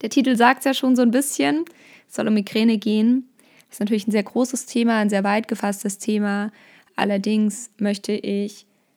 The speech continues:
hier über Migräne aufklären. Ich werde nicht müde,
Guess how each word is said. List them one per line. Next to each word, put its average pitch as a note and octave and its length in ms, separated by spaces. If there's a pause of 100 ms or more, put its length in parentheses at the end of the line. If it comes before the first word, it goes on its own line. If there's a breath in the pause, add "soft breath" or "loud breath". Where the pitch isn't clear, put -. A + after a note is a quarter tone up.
(1000)
hier A3 280
über G#3+ 100
Migräne G#3+ 460
aufklären. A3 580
Ich G#3 140
werde G#3 160
nicht G3+ 200
müde, G#3 600